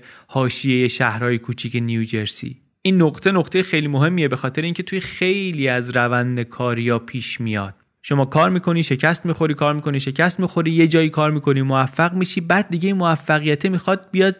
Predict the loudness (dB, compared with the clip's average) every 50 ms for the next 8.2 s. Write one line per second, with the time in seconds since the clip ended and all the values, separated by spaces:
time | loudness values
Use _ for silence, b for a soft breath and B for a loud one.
0 | 0 2 4 4 4 4 2 2 2 0 -2 -2 0 -2 -4 -4 -4 -8 -8 -8
1 | -10 -12 -14 -16 B B B B B B B B B B B B B _ _ 0
2 | 2 2 4 4 4 4 4 4 4 2 2 2 4 2 2 2 2 2 2 2
3 | 2 2 4 4 2 2 0 0 2 2 2 2 2 0 2 2 2 2 2 2
4 | 2 2 0 0 0 0 0 0 -2 -2 -2 -2 -2 0 0 0 0 -2 -2 -2
5 | -2 -2 0 -2 -2 -2 -2 -2 -2 -2 -2 -2 -2 -2 -2 -4 -2 -2 -2 -2
6 | -2 -4 -6 _ _ _ _ _ 0 0 0 2 2 2 2 2 2 0 0 0
7 | 0 0 2 0 0 0 0 0 2 4 4 2 2 0 -4 -2 -2 -2 -2 -4
8 | -6 -8 -12